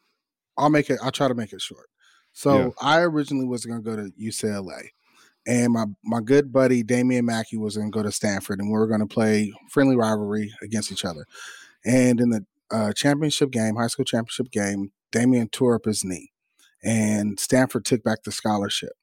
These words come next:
Speaker 1: And so I knew that he liked Cal, and Cal Berkeley was recruiting me. So I went to Cal, and I was like, "Hey, if you want me, you gotta bring my buddy." And they're like, "We don't want him." And I was like, "I'm not coming to Cal," straight up.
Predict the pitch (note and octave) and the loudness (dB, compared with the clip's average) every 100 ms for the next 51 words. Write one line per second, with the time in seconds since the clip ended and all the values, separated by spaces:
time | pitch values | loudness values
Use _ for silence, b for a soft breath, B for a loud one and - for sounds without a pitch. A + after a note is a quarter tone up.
0 | _ _ _ _ _ G#2+ - B2+ A#2 A2+ | _ _ _ _ _ -4 2 4 4 2
1 | - - B2+ D3 C3+ C#3 D3 A#2 A2+ B2 | -2 -2 4 6 8 8 6 4 0 -2
2 | A2+ G#2 - B2 A#2+ A2 G2+ - A#2 A2 | -2 -6 -4 0 2 2 -2 -2 0 2
3 | A#2 C3 A2+ G#2+ F#2+ G2 F#3+ G#3 G2 F#2 | 0 0 -2 -2 -4 0 0 2 -2 -4
4 | - A2+ A2+ B2 G#2+ - C#3+ C3+ A2+ A2 | 0 0 0 -2 -2 0 0 0 0 -2
5 | G#2+ D3 B2 A2 B2+ A#2+ A#2 A2+ A2 G#2+ | -2 4 4 4 0 -2 0 2 2 2
6 | G2+ G2 G#2+ F#2+ F#2+ F#2+ - - _ b | 0 0 -2 -2 -4 -4 -6 -12 _ b
7 | b b _ G#2 G#2+ G#2+ G2+ C3 C3+ B2 | b b _ -2 0 0 0 4 6 6
8 | C#3+ D3 A2 G2+ A#2 G#2+ G#2 A2+ B2 A2+ | 6 4 0 -2 -2 -2 -2 0 0 0
9 | - A2 A2+ - A3+ - - _ _ _ | -2 0 0 0 0 -2 -8 _ _ _
10 | - - A#2+ D#3 C#3+ | -18 0 2 4 2